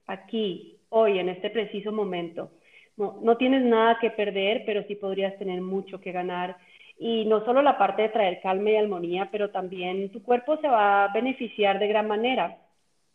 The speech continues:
porque ese no es el, el fin realmente como, como, digamos, como yo empecé, <laughs> ese no sería el fin, y después te das cuenta de eso, pero tu cuerpo también, eh, mejora muchísimo, tu cuerpo se vuelve más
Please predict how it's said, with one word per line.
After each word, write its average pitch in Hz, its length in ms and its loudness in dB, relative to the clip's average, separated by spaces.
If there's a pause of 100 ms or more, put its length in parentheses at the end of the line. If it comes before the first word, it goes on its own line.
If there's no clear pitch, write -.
(100)
porque 208 400 0
ese 240 200 4
no 254 140 4
es 269 140 2
el, 247 340 2
el 208 180 0 (120)
fin 240 360 2
realmente 202 640 2
como, 190 500 -4
como, - 500 -8 (160)
digamos, 208 260 0
como 226 160 4
yo 214 140 6
empecé, 233 680 6
<laughs> 226 60 2
ese 226 160 2
no 214 120 2
sería 208 280 0
el 202 180 -2
fin, 233 300 -2 (580)
y 220 80 4
después 208 320 2
te 214 60 6
das 208 180 8
cuenta 220 300 6
de 202 180 6
eso, 240 320 -2
pero 214 560 4
tu 247 140 -6
cuerpo 233 320 0
también, 214 840 0
eh, 220 760 -2
mejora 226 340 2
muchísimo, 254 680 -2
tu 196 140 -12
cuerpo 214 500 -2
se 240 80 -4
vuelve 196 240 0
más 202 180 -4